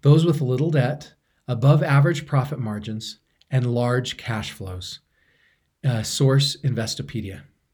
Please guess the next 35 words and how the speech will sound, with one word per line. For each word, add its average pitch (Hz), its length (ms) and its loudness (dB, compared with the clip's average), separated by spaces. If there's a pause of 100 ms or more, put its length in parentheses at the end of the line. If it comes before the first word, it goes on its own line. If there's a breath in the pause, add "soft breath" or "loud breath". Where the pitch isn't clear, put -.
(240)
Just 160 300 0
as 233 120 0
the 233 80 0
master 143 440 2
in 127 100 2
the 120 60 -2
parable 143 680 2
of 113 200 -6
Benjamin 135 460 -2
Graham, 107 480 -6 (640 soft breath)
we 139 200 8
need 165 200 6
to 214 60 -4
become 143 440 0
familiar 131 680 0
with 135 200 -2
the - 80 -4
track 147 400 -4
records 113 540 -6 (280 soft breath)
of 123 120 -4
the 135 80 2
companies 175 600 -2
we 131 200 -2
invest 117 400 -4
in. 95 200 -12 (540 soft breath)
If 143 160 2
we 156 120 4
do 180 240 2
this, 143 300 0
we 135 140 2
minimize 156 580 0
the 208 100 -8
risk - 420 -8
we 139 160 -2
need 110 440 -4